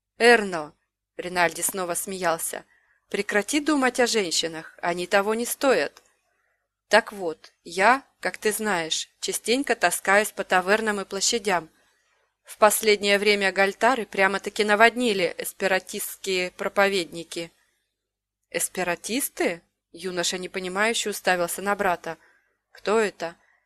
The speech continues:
«Они считают, что наш мир слепил кто-то, кого они называют Создателем. Создал и ушел куда-то, но когда-нибудь вернется. Хороших наградит,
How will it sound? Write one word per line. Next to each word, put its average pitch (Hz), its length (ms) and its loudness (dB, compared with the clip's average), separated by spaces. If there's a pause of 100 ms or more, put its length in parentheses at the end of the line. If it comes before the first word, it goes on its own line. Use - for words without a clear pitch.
(640)
«Они 262 260 2
считают, 269 540 4
что - 180 0
наш 202 280 0
мир 208 180 -4
слепил 208 440 -4
кто-то, 220 420 -2
кого 170 340 -4
они 196 180 -4
называют 180 580 0
Создателем. 190 800 0 (880)
Создал 220 640 4
и 233 80 -6
ушел 254 340 -2
куда-то, 170 600 -4 (480)
но 170 120 -4
когда-нибудь 202 680 0
вернется. 185 680 -2 (560)
Хороших 247 600 4
наградит, 180 640 -6